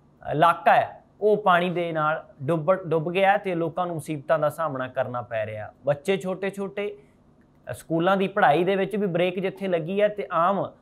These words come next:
ਰੋਜ਼ਮਰ੍ਹਾ ਦੀ ਜਿਹੜੀ ਜ਼ਿੰਦਗੀ ਹੈ ਉੱਥੇ ਵੀ ਲੋਕਾਂ ਦੀ ਬ੍ਰੇਕ ਲੱਗ ਗਈ ਹੈ, ਕਿਉਂਕਿ ਸਾਰੇ ਲੋਕ ਆਪਣੇ ਪਸ਼ੂ ਧਨ ਆ ਜਿਹੜਾ ਉਸ ਨੂੰ ਬਚਾਉਣ ਦੇ ਵਿੱਚ ਵੀ ਕਾਮਯਾਬ ਨਹੀਂ ਹੋ ਸਕੇ।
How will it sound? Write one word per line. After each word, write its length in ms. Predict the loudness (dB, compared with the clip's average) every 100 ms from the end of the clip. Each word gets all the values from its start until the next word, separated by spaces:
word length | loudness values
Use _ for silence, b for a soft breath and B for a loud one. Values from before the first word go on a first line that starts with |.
| -4
ਰੋਜ਼ਮਰ੍ਹਾ 460 | 2 2 2 2 0
ਦੀ 120 | 0
ਜਿਹੜੀ 200 | -2 -2
ਜ਼ਿੰਦਗੀ 480 | -2 -4 -4 -2 2
ਹੈ 220 | 0 b b -2
ਉੱਥੇ 300 | 0 2 0
ਵੀ 100 | 2
ਲੋਕਾਂ 360 | 0 0 -2 -2
ਦੀ 100 | -2
ਬ੍ਰੇਕ 320 | 0 -2 2
ਲੱਗ 180 | 0 2
ਗਈ 240 | 0 2
ਹੈ, 280 | 2 2 -10 _
ਕਿਉਂਕਿ 260 | -10 -6 -6
ਸਾਰੇ 320 | 4 4 6
ਲੋਕ 280 | 2 0 2 0 0 -8 _ _ _ _ 2
ਆਪਣੇ 300 | 2 4 0
ਪਸ਼ੂ 520 | 2 0 2 0 0 4
ਧਨ 240 | 4 4
ਆ 60 | 2
ਜਿਹੜਾ 240 | 4 6
ਉਸ 160 | 6 2
ਨੂੰ 140 | -4
ਬਚਾਉਣ 340 | -2 -2 -2 -2
ਦੇ 140 | -2
ਵਿੱਚ 240 | -2 -4
ਵੀ 120 | -6 -2
ਕਾਮਯਾਬ 500 | 0 0 6 4 4
ਨਹੀਂ 160 | -2
ਹੋ 180 | -4 -4
ਸਕੇ। 440 | -4 -4 -6 -10